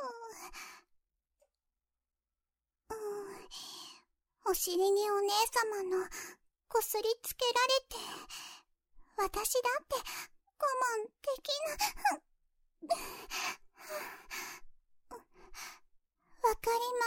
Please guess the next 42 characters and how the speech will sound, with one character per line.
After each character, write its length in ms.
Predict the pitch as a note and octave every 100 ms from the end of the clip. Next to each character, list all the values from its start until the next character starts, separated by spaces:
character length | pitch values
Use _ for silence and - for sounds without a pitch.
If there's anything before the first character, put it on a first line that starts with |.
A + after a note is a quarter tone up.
| B4
し 160 | - -
た。 100 | C5+
い 1120 | A#4+ - - - - - _ _ _ _ _
い 60 | -
で 340 | B4 B4+ B4 C5
す。 180 | - A4+ - - - - - _ _ _ _ _ _ _ -
席 520 | - - G4+ - G#4+
に 300 | F#4+ F4 E4+
両 280 | F4 F#4 F#4+
手 120 | -
を 40 | G#4 G4+ E4 _
つ 120 | -
い 160 | A#4 A#4 -
て、 80 | - - - - - - _ _ _ _ _ _ -
お 80 | F4
尻 320 | - F4+ F#4+
上 180 | G4 G4+
げ 160 | G#4+
て 160 | - A4
待 80 | A4 B4+
っ 40 | -
て 140 | D5+ C#5
ま 120 | A#4+
す。 160 | - G#4+ - - - - - - _ _ _ _ _ _ _
う 60 | G4+
ん、 240 | G4+ G4+ - - - _ _ _ _ -
し 200 | - -
て 100 | A4+
い 20 |
い 140 | A#4 A4+ B4 B4+
で 120 | C5
す 120 | -
か 140 | - A#4+
ら、 60 | A4 G4+ - - - - - _ _ - _ _ F#4
み 160 | G4
ん 80 | G4
な 100 | G#4+
に 140 | A4 G#4
見 140 | F#4+
つ 120 | -
か 140 | -
る 80 | G4+